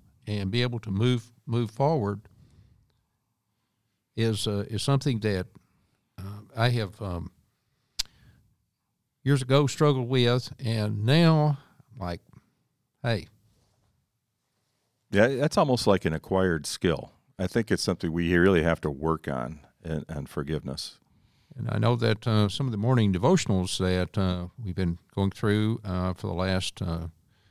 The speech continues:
Speaker 1: particularly for the last month, have, uh, have, uh,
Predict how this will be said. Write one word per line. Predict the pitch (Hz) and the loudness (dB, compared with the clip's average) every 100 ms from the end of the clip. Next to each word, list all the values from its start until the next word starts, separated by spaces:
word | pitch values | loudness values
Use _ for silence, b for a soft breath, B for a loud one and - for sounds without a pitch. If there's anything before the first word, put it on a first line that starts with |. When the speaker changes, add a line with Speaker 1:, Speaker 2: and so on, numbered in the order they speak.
| _ - | _ -8
Speaker 1:
particularly | 175 156 117 | -6 -4 -6
for | 117 | -4
the | 98 | -2
last | 98 90 110 | -2 -2 0
month, | 139 131 - - - - | 0 0 -4 -12 -20 -8
have, | 101 92 85 | -4 -4 -4
uh, | 95 92 87 85 _ _ _ _ _ _ | -4 -4 -6 -12 _ _ _ _ _ _
have, | - 95 87 | -10 -8 -8
uh, | 87 | -10